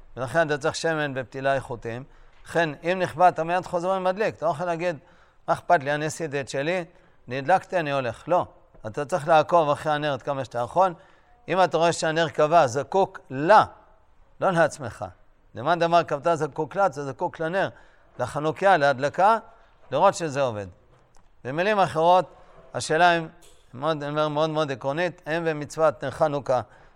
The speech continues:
זה מצווה על הבן אדם, על הגברא, שילך וידליק ויעשה את המצווה כמו תפילין, כמו ציצית, כמו הרבה מצוות,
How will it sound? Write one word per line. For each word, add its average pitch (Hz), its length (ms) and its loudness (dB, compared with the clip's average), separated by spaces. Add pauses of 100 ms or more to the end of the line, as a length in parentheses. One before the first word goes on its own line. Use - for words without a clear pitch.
זה 120 60 -12
מצווה 127 260 0
על 147 80 4
הבן 131 180 2
אדם, 143 340 2
על 123 100 0
הגברא, 147 560 4 (320)
שילך 151 440 0
וידליק 147 500 -2
ויעשה 135 220 -6
את 143 80 -8
המצווה 139 460 -2
כמו 139 180 -8
תפילין, 139 460 -8 (100)
כמו 131 120 -10
ציצית, 139 440 -12
כמו 139 100 -6
הרבה 135 220 -6
מצוות, 156 500 0